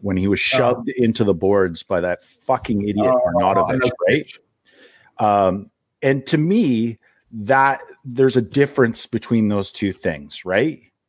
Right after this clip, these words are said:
Speaker 1: There's no outcome what Arnautovic does that is, is good. There's
Speaker 2: Yeah,
Speaker 1: none.
Speaker 2: yeah, yeah, yeah.
Speaker 1: But there is a slight difference there. And that's, I was thinking about it. I'm like, you know, to me, those are the t-, sort of the s-,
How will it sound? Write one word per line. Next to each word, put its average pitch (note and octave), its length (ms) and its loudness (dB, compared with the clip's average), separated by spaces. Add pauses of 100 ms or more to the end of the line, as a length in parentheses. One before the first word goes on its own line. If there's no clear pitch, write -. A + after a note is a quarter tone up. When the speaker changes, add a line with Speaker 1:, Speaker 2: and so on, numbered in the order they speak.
(440)
Speaker 1:
There's C#3+ 240 0
no D#3+ 580 2
outcome A#2+ 560 0
what G#2 240 -4
Arnautovic A2 760 -2
does F2 560 0
that F#2+ 140 4
is, F#2 220 2 (180)
is F#2 220 -4
good. - 320 -4 (560)
There's A2 180 0
Speaker 2:
Yeah, C3 120 2
Speaker 1:
none. G#2 120 2
Speaker 2:
yeah, B2 60 2
yeah, A2+ 140 2
yeah. G2 80 -6 (180)
Speaker 1:
But B2+ 140 2
there C#3+ 140 2
is D3 140 0
a C#3 60 2
slight C3+ 400 -2
difference A#2+ 440 -4
there. G2+ 220 0
And G2+ 140 -4
that's, B2 280 -2 (140)
I A#2+ 80 2
was B2 180 -2
thinking A3 240 0
about A2+ 180 2
it. G#2+ 100 2
I'm G#2 80 -2
like, A2 240 -4
you A#2 80 0
know, G#2+ 220 0 (220)
to C3 100 0
me, D3+ 320 2
those C3+ 280 0
are B2+ 40 0
the A#2+ 140 2
t-, - 240 -16
sort A#2 240 -4
of G2+ 140 -2
the G2+ 60 -2
s-, - 260 -8